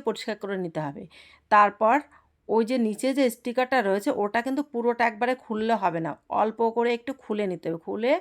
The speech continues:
পুরো মাপ মতন সেট করে নিতে হবে। সেট করে নিচ থেকে আস্তে আস্তে টানতে হবে, আর উপর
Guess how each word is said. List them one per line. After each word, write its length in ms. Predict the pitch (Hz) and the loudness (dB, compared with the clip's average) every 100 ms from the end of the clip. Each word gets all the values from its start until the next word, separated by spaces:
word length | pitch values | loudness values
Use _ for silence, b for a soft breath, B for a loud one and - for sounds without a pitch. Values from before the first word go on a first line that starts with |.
| B B B B - | B B B B -2
পুরো 160 | 233 247 220 | 2 4 4
মাপ 160 | 196 220 | 0 0
মতন 260 | 226 226 285 285 | -4 0 -2 0
সেট 180 | - 247 - | 0 0 0
করে 120 | 214 185 | -2 -2
নিতে 140 | 170 | -2
হবে। 120 | 165 165 - | -4 -6 -6
সেট 160 | 220 - | -8 -2
করে 140 | 247 302 330 | 0 2 2
নিচ 140 | 233 226 - | 0 -4 -6
থেকে 160 | 254 254 | -2 -2
আস্তে 140 | 220 233 | -2 -4
আস্তে 160 | 220 220 208 | -6 -6 -4
টানতে 300 | 190 214 247 262 | -4 -2 -2 0
হবে, 180 | 302 403 403 B B B | 0 -2 -4 B B B
আর 60 | 190 226 | -2 0
উপর 180 | 277 | 2